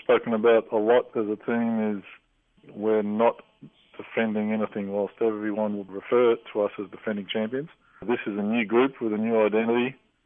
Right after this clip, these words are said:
Last year's championship is written in the history books. No one can take that away from the club. This team, we don't have anything to lose. We've got something to go out and win. So, and that is certainly how we will be approaching the season.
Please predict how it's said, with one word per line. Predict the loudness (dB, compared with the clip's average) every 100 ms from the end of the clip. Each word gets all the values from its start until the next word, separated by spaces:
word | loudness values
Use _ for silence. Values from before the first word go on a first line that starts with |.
| _ -2
Last | 4 4 2 -4
year's | -6 -4
championship | -4 -2 -4 -4 -6
is | -4
written | -4 -4
in | -4
the | -4
history | -6 -4 -2
books. | -2 -2 -2
No | 0
one | 0
can | 0 -4
take | -2 -2
that | 0
away | 2 2 2
from | -4
the | -2
club. | 4 4 2 -18 -20 -20 _ _
This | -4 -4 -6 -10
team, | -4 -2 -2 -4 -6 -8
we | -6
don't | -2 -2
have | -4 -6
anything | -4 -6 -6
to | -4
lose. | -2 -2 -4
We've | -6
got | -4 -6 -6
something | -10 -8 -8
to | -4
go | -2 0
out | -2
and | -6
win. | -6 -6 -8 -4
So, | -2 0 -4 -20 -20 _ -12
and | -6
that | -6
is | -6 -6
certainly | -6 -6 -6
how | -6 -4
we | -4 -4
will | -6
be | -6 -6
approaching | -4 -6 -6 -8
the | -12
season. | -10 -10 -10